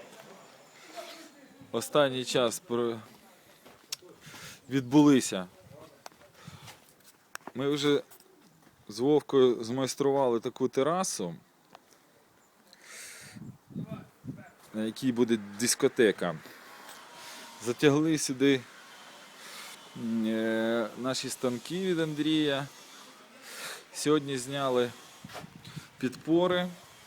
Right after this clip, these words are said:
під домиком і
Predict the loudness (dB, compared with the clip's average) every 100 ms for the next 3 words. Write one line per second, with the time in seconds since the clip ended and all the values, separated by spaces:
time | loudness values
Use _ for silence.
0 | -20 -20 -20 -20 -20 -20 -8 -6 0 2
1 | 4 2 -2 -2 -2 -4 -10 -16 -20 -20
2 | -20 -20 -20 -20 -18 -6 0 4 4